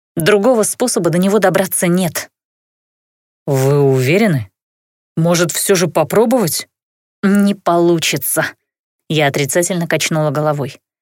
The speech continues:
«Я не знаю, где находится это место, и даже примерно не представляю, где и как его искать. Только чувствую, что амулет очень далеко. И ты правильно заметил, у нас мало времени. Выход только один,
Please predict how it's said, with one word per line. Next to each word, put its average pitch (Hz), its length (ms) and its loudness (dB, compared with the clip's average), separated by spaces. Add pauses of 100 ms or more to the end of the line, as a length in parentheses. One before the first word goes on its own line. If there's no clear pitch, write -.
(220)
«Я 214 220 2
не 214 160 4
знаю, 185 460 0
где 151 200 -2
находится 175 500 -2
это 175 160 0
место, 156 420 -4 (440)
и 247 100 0
даже 226 240 0
примерно 214 540 2
не 147 160 0
представляю, 175 580 2
где 170 220 0
и 208 100 2
как 202 240 -2
его 185 180 4
искать. 180 420 -4 (480)
Только 214 240 0
чувствую, 214 580 -2
что 190 220 -4
амулет 208 520 0
очень 208 300 -2
далеко. 190 480 -4 (760)
И 254 100 0
ты 247 120 0
правильно 233 380 4
заметил, 214 480 0 (460)
у 214 100 2
нас 226 240 2
мало 220 280 4
времени. 196 500 0 (400)
Выход 226 400 2
только 208 340 2
один, 185 420 0